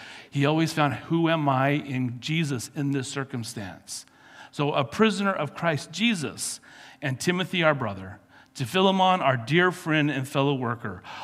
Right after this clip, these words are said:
also to Apphia, our sister, and Archippus, our fellow soldier, and to the church that meets in your home." This is a life group. He's writing to a life group.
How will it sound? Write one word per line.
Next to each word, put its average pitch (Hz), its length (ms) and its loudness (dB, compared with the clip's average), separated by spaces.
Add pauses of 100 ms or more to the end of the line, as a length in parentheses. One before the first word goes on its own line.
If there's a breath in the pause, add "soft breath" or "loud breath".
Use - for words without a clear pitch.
also 156 300 4
to 170 220 2
Apphia, 185 420 6
our 147 200 4
sister, 147 500 0
and 139 200 2
Archippus, 165 600 0
our 131 100 0
fellow 165 300 0
soldier, 139 560 -2 (340 loud breath)
and 147 140 -2
to 160 100 0
the 147 140 2
church 208 480 -2
that 156 240 0
meets 160 440 -2
in 151 300 0
your 131 300 0
home." 113 560 -4
This 175 240 -6
is 180 80 -8
a 127 60 -4
life 127 440 -6
group. 101 360 -14 (840 soft breath)
He's 160 220 -4
writing 185 500 -2
to 175 180 -6
a 156 80 -2
life 156 380 2
group. 117 320 -8